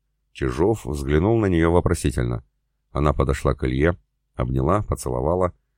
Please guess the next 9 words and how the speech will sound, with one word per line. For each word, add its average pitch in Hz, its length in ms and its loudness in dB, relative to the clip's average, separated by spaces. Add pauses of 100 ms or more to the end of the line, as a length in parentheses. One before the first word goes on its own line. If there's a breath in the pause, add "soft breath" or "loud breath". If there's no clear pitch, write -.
(120)
потом 127 340 0
посмотрела 104 560 2
на 92 120 2
Чижова 101 440 2
и - 180 -4
попросила 101 560 0
представить 82 580 0
ее 71 200 0
ему. 64 340 -2